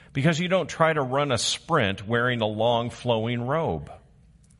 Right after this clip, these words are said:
God says that we are to discard not only the weights,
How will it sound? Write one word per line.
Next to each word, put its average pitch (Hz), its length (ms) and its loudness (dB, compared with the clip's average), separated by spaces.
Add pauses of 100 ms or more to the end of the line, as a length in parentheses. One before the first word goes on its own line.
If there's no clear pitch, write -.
(3000)
God 120 240 2
says 127 400 2
that 104 120 -2
we 120 140 0
are 120 140 0
to 110 120 -4
discard 107 640 2
not 110 300 2
only 139 240 -4
the 117 140 -2
weights, 104 640 -2